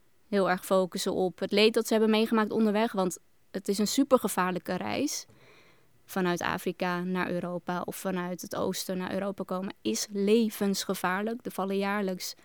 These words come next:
honderden doden. Alleen maar omdat ze een veilige plek van bestemming willen bereiken. Ehm,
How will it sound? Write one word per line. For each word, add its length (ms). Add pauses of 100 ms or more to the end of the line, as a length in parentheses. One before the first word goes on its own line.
(200)
honderden 640
doden. 520 (220)
Alleen 240
maar 120
omdat 220
ze 100
een 80
veilige 360
plek 220
van 140
bestemming 380
willen 180
bereiken. 500 (880)
Ehm, 640